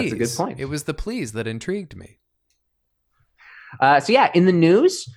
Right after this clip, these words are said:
Speaker 1: uh, a little bit of good news here. Um, we don't know a whole lot, but Tom Kane, uh, an update. He's doing a little bit better. His rehab apparently is going well, and so that's just encouraging to hear. That's just really nice to see. And there was a picture posted, and he was smiling and he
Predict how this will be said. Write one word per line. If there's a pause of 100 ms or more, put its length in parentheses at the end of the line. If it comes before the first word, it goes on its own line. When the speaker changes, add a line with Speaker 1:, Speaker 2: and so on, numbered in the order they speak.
(260)
Speaker 1:
uh,
a
little
bit
of
good
news
here.
Um,
we
don't
know
a
whole
lot,
but
Tom
Kane,
uh,
an
update.
He's
doing
a
little
bit
better.
His
rehab
apparently
is
going
well,
and
so
that's
just (100)
encouraging
to
hear.
That's
just (220)
really
nice
to
see.
And
there
was
a
picture
posted,
and
he
was
smiling
and
he